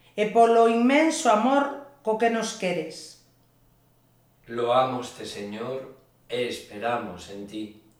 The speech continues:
Speaker 1: Ti, que co Pai segues actuando neste mundo noso, renova todas as cousas coa forza do teu Espírito.
Speaker 2: Loámoste, Señor,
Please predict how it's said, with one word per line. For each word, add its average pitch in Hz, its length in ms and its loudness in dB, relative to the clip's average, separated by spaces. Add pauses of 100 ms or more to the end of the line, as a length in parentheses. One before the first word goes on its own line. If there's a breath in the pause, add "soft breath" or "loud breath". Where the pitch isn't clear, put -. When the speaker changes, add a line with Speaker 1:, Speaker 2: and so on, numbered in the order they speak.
(840)
Speaker 1:
Ti, 220 480 -6 (480)
que 247 160 4
co 240 240 2
Pai 339 400 4
segues 269 500 0
actuando 269 800 2
neste 214 400 -4
mundo 196 480 -2
noso, 196 640 -6 (800 soft breath)
renova 240 640 4
todas 254 480 2
as - 240 -4
cousas 214 800 -2
coa 196 240 0
forza 247 480 0
do 202 240 -2
teu 190 240 0
Espírito. 156 800 -10 (1400)
Speaker 2:
Loámoste, 120 800 0
Señor, 107 800 -8